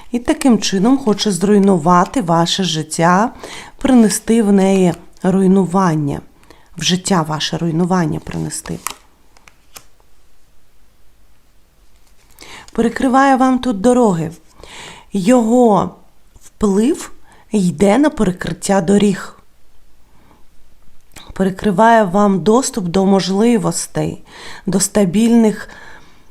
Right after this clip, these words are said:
позицій, створює болючі і важкі ситуації, вам доводиться переживати, нервувати, хвилюватися.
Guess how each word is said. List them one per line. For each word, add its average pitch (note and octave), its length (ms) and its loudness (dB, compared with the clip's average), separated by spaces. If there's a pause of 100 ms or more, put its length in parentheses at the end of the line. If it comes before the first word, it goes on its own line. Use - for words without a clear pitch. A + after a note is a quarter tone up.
(220)
позицій, G3 760 -2
створює G#3 680 0
болючі G#3+ 840 2
і F#3+ 320 2 (280)
важкі G#3 640 0
ситуації, G3 800 0
вам E3+ 180 0
доводиться F#3+ 560 -2
переживати, F3 1000 -2 (320)
нервувати, G#3 840 2
хвилюватися. G3 1040 0